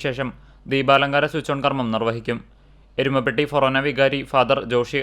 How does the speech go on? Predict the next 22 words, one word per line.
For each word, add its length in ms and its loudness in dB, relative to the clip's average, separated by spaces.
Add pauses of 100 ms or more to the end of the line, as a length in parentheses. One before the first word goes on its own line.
ആളൂർ 220 2
മുഖ്യകാർമ്മികനാകും. 880 -2 (640)
ഇരുപത്തിമൂന്ന് 600 0
വ്യാഴാഴ്ച 520 4 (220)
അമ്പുതിരുന്നാൾ 480 0
ദിവസം 320 -2 (440)
രാവിലെ 400 4
വിശുദ്ധ 320 -4
കുർബാന, 380 2 (260)
പാട്ടുകുർബാന, 600 2 (380)
ലതീഞ്ഞ് 420 2 (100)
നൊവേനയ്ക്കു 440 2
ശേഷം 320 -4 (120)
അമ്പ് 240 4 (160)
ആശീർവാദവും 600 2 (460)
വിവിധ 240 2
യൂണിറ്റുകൾക്ക് 600 2 (140)
അമ്പ് 200 4 (100)
വെഞ്ചരിച്ചു 400 -2
നൽകും. 320 -2 (480)
ശേഷം 380 2 (140)
വൈകിട്ട് 440 4